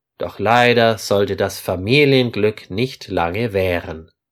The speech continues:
Drei Jahre nach der Hochzeit wurde Arnold eingezogen. Es herrschte Krieg, und er wurde als Soldat in ein fernes Land geschickt. Es war das letzte Mal, dass sie ihn sah.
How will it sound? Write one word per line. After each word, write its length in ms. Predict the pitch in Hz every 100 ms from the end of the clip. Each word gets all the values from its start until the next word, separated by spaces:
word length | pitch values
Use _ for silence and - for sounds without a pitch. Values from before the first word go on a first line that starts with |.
| _ _ _ _ _ _ _
Drei 280 | - 104 139
Jahre 560 | 160 156 135 117 107 104
nach 280 | 107 120
der 200 | - 87
Hochzeit 840 | 117 131 - - 117 110 107 - -
wurde 320 | 165 170 160
Arnold 560 | 110 104 98 131 151 -
eingezogen. 960 | 147 110 95 95 - 95 90 82 78 _ _ _ _ _ _
Es 220 | - 165
herrschte 420 | 156 156 143 -
Krieg, 680 | - - 123 87 - - -
und 220 | - 170 156
er 160 | 127
wurde 280 | 117 127 113
als 280 | 92 95 -
Soldat 600 | 92 87 120 117 117 -
in 120 | 120
ein 160 | 127 127
fernes 580 | - 92 95 95 98
Land 340 | - 82 82 -
geschickt. 640 | - - - - - _ _ _ _ _ _ _
Es 220 | - 139
war 160 | 156 151
das 180 | 82 82
letzte 480 | 101 123 - - 123
Mal, 400 | 98 98 95 95
dass 300 | 85 - -
sie 120 | 143
ihn 160 | 165
sah. 540 | 170 - 95 78 -